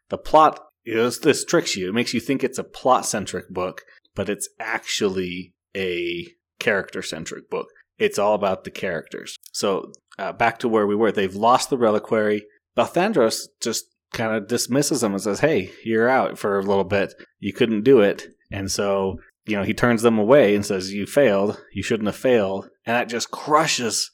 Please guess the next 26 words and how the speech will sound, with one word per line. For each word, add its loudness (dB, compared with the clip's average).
Corsway. 0
And -6
it 0
was 0
intense. -8
You -10
know, -8
then 2
she -2
goes 0
back 4
and -6
she -8
rescues, 0
you -4
know, -6
because 6
she -4
rescued -2
Soothmilla, -6
she -2
lost 0
the -8
reliquary. -6
And -10
so -2